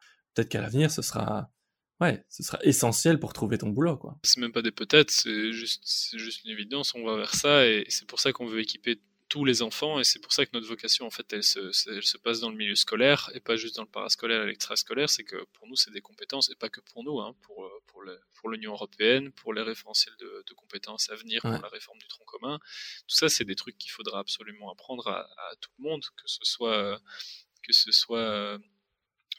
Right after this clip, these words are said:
Speaker 2: des électromécaniciennes à, à des juristes, à des,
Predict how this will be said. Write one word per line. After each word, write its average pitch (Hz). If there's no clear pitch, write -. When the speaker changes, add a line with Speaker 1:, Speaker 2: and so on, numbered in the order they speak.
Speaker 2:
des 101
électromécaniciennes 120
à, 107
à 110
des 113
juristes, 117
à 117
des, 110